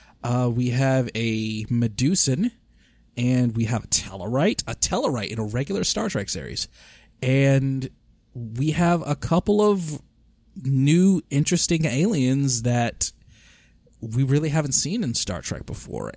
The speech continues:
And new aliens in Star Trek is always cool. New species, new, uh, new life, new civilizations. What a concept. Uh, this is really cool.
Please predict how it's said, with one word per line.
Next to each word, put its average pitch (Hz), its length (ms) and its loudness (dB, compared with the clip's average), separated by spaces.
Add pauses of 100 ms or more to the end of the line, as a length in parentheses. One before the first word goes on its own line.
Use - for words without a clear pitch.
And 117 760 -2 (680)
new 120 400 0
aliens 151 500 2
in 143 120 0
Star 151 280 0
Trek 104 320 -6
is - 240 -10
always 123 500 0
cool. 147 340 0
New 113 200 0
species, 123 720 0
new, 131 460 4 (420)
uh, - 120 -6 (120)
new 135 280 4
life, 226 500 0 (100)
new 165 220 2
civilizations. 220 1200 2 (220)
What 226 160 0
a 247 40 -4
concept. 208 720 2 (600)
Uh, 127 540 -4 (640)
this - 260 2
is 330 140 -4
really 339 200 2
cool. 226 480 -2